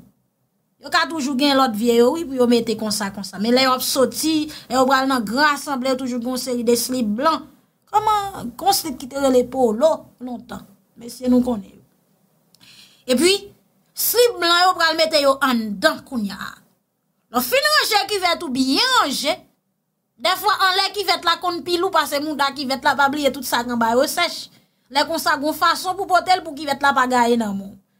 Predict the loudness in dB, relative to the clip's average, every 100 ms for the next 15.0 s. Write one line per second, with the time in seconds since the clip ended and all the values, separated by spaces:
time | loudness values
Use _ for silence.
0 | _ -6 -4 -2 -4 -2 0 2 4 4
1 | 4 2 0 -2 -4 -4 -6 -8 -12 -16
2 | -20 _ _ _ _ _ _ _ _ -2
3 | 0 2 2 2 2 4 4 2 -2 -4
4 | -2 2 2 2 -2 -6 -10 _ _ _
5 | -8 -2 0 -2 -6 -10 -6 -6 -2 -2
6 | -2 -4 -6 -10 -16 _ _ _ _ _
7 | -4 0 0 0 -4 -4 -6 -4 2 2
8 | 2 -4 -14 _ _ -20 0 0 0 0
9 | 0 0 0 2 4 2 0 0 0 0
10 | 0 2 2 0 -2 -2 -4 -2 0 4
11 | 4 4 2 0 2 2 2 2 2 2
12 | 2 2 2 -2 -10 -14 -20 _ _ _
13 | _ -4 -4 -8 -8 -6 -8 -2 0 0
14 | -2 0 2 2 0 0 2 0 -2 0